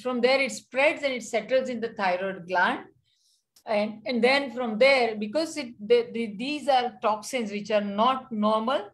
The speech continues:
so it changed the cellular structure in the thyroid gland. So immune system thinks this is something foreign, something bacteria, virus or something, and they begin to attack.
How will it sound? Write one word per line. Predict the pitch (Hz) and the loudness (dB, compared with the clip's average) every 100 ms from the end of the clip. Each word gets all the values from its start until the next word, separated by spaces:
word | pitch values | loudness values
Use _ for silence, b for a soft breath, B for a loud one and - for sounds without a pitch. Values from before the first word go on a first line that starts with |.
| b b b b - | b b b b 0
so | |
it | 262 262 | 0 0
changed | 208 277 330 320 | -2 0 0 -2
the | |
cellular | 302 269 240 262 277 | -2 0 2 2 0
structure | 269 - 220 208 269 | 0 -6 -8 -6 -4
in | 254 233 | -2 -2
the | 226 | -4
thyroid | 220 190 190 190 170 | -2 0 0 -2 -4
gland. | 175 170 160 | -2 -2 -2
So | 160 | -8
immune | 214 220 233 311 311 | -6 -2 0 0 -4
system | 302 269 285 262 | -10 -4 -4 -4
thinks | 262 269 226 | -4 -4 -4
this | 226 214 | -6 -6
is | 240 - | -12 -4
something | 240 214 226 208 190 | -4 -2 -6 -6 -2
foreign, | 185 190 170 131 - | 0 0 -2 -6 -10
something | - 214 214 220 | -4 -4 -2 -2
bacteria, | 196 180 220 208 202 170 | -2 -4 -2 0 0 -2
virus | 180 202 202 190 | 0 0 0 -6
or | 165 | -10
something, | 180 190 202 165 - b b b 214 | -8 -8 -8 -12 -16 b b b -6
and | 214 | 0
they | 214 262 | 4 4
begin | 247 247 269 254 | 2 -4 -6 -6
to | 262 | -8
attack. | 175 170 220 208 | -8 -2 0 0